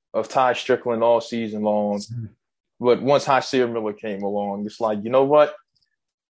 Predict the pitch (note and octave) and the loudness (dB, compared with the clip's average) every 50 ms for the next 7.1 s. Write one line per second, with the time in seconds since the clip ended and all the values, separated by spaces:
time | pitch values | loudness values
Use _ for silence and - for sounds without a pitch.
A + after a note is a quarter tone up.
0 | _ _ _ _ _ _ _ _ _ - - - - _ D3 D3+ D#3 C#3 D3 D#3+ | _ _ _ _ _ _ _ _ _ -12 -12 -12 -8 _ 0 2 2 4 2 2
1 | - - F3+ D3+ D#3+ D#3 D3+ - F#3 F3+ E3+ D#3+ D#3 D#3 D#3 D3+ C#3+ - - D#3+ | 4 4 4 4 4 0 0 0 0 0 4 4 4 4 2 0 -10 -4 -2 -2
2 | - - - D3+ D3 D3 D3 C#3 C#3 C#3 C#3+ D3+ D3 C#3+ C3 A2+ B2 A#2+ A2+ G#2+ | -4 -2 -4 -2 0 0 0 -2 0 -2 -2 0 0 -2 -4 -6 -10 -12 -10 -10
3 | A2 A2 A2 A2 G#2 G#2 G#2+ - - - F#2+ - _ _ A#2+ A#2 A2 - - _ | -8 -6 -6 -4 -6 -6 -8 -12 -16 -16 -18 -18 _ _ -2 -2 -2 -4 -8 _
4 | - - B2 D3+ D#3 F3+ F3 D3+ D#3+ D#3+ D3 C#3+ C#3 C#3 C3 - - - - _ | -10 0 4 6 6 6 8 8 8 8 8 8 6 4 2 0 -4 -12 -18 _
5 | _ _ - A2+ G#2+ C#3 C#3 C3+ - - - C3 A#2+ A2+ - _ - - - - | _ _ -14 -4 0 2 2 2 0 4 4 4 4 4 -2 _ -18 -20 -20 -20
6 | _ _ _ _ _ _ _ _ - A#2 A2 A2+ A#2+ C3 C3+ A#2+ A#2+ A2+ G#2 G2 | _ _ _ _ _ _ _ _ -10 -6 0 2 2 2 4 4 4 4 4 2
7 | G2 | 0